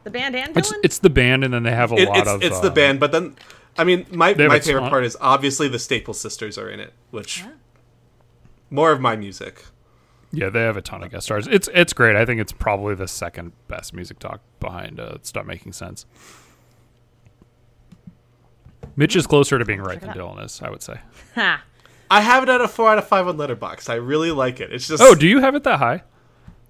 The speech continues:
Speaker 3: Yes.
Speaker 2: Okay. I've, the way,
Speaker 3: Great,
Speaker 2: the way,
Speaker 3: great.
Speaker 2: the way I've heard you talk about it before, it, it felt like you would have had it at, like, a three or a three and a half at best.
Speaker 3: I had it at a three, a very high three and a half. But
Speaker 2: Oh,
Speaker 3: when I
Speaker 2: before
Speaker 3: went
Speaker 2: you
Speaker 3: to the, when I went, cut the half stars out, I went, it went up to four.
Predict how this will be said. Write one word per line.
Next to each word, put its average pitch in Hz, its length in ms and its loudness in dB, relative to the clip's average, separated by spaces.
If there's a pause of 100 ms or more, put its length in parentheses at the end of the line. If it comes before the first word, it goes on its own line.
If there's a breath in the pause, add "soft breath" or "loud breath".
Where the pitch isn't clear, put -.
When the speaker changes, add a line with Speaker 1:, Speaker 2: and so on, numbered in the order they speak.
Speaker 3:
Yes. 392 380 0
Speaker 2:
Okay. 127 320 0
I've, 143 480 -2
the 151 100 8
way, 160 100 8
Speaker 3:
Great, 226 260 8
Speaker 2:
the 160 80 8
way, 214 220 8
Speaker 3:
great. 165 120 -10
Speaker 2:
the 156 60 4
way 180 100 6
I've 190 100 0
heard 202 160 2
you 214 60 -4
talk 175 140 -4
about 165 180 0
it 131 60 -6
before, 131 320 2
it, - 300 -4
it 131 120 -2
felt 143 160 6
like 131 160 2
you 135 60 2
would 127 80 4
have 113 80 -4
had 113 180 2
it 110 100 -2
at, - 100 -12
like, 104 200 -8
a 104 40 -12
three 123 380 -2
or 110 120 0
a 101 40 -4
three 107 240 -8
and 98 100 -8
a - 20 -8
half 98 260 -10
at - 80 -18
best. - 460 -16 (680 soft breath)
Speaker 3:
I 165 120 4
had 220 200 4
it 233 100 6
at 208 100 4
a 185 100 2
three, 190 300 -2
a 156 120 0
very 156 440 0
high 139 360 -2
three 135 280 -6
and 120 80 -2
a 107 60 -8
half. 107 600 -8
But 139 80 4
Speaker 2:
Oh, 131 100 8
Speaker 3:
when 135 100 2
I 135 40 2
Speaker 2:
before 131 160 0
Speaker 3:
went 101 120 -2
Speaker 2:
you 139 60 -6
Speaker 3:
to 117 60 -8
the, 123 220 -2 (540 soft breath)
when 160 120 0
I 160 100 6
went, 170 300 0
cut 185 200 0
the 147 100 2
half 123 220 0
stars 113 340 -4
out, 107 320 -8
I 113 80 -6
went, 113 240 -8 (100)
it 208 60 2
went 208 120 6
up 151 100 -2
to - 80 -16
four. 95 360 -16